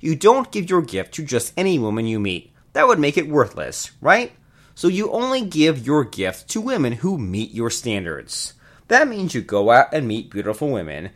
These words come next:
You decide whether they're worth your time or not. If they're not, you're quick to deny them your gift. You tell them,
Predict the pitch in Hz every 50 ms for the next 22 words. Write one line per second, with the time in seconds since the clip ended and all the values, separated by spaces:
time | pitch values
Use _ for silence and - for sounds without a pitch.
0 | _ _ - - 208 233 269 254 - 233 208 196 190 156 123 120 117 131 139 143
1 | 185 180 151 95 95 92 92 - 139 151 143 - 165 156 147 127 107 95 90 78
2 | 71 67 - _ _ _ - - _ _ _ - - - - 214 220 202 143 110
3 | 92 90 - - - _ _ - - 190 233 240 233 - - 208 196 202 - 214
4 | 202 233 233 233 233 226 208 139 139 131 123 110 107 101 101 110 104 90 - -
5 | - - - - - _ _ _ - - 202 233 - - 139 104 98 104 110 107
6 | 113